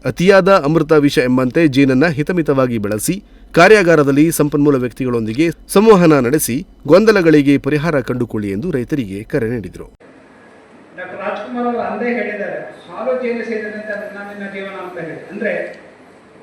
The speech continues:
Speaker 2: ಅವೆರಡು ಅಮೃತಕ್ಕಿಂತಲೂ ಹೆಚ್ಚಾದ ಒಂದು ವಿಶೇಷತೆಯನ್ನು ಹೊಂದಿರುವಂತಹದ್ದು ಹಾಲು ಮತ್ತು ಜೇನು.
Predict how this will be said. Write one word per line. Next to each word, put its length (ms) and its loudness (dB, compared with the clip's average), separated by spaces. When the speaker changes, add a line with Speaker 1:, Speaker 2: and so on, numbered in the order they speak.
Speaker 2:
ಅವೆರಡು 400 -4
ಅಮೃತಕ್ಕಿಂತಲೂ 800 -6
ಹೆಚ್ಚಾದ 380 -2
ಒಂದು 160 -8
ವಿಶೇಷತೆಯನ್ನು 600 -6
ಹೊಂದಿರುವಂತಹದ್ದು 1040 -12
ಹಾಲು 220 -10
ಮತ್ತು 300 -12
ಜೇನು. 280 -12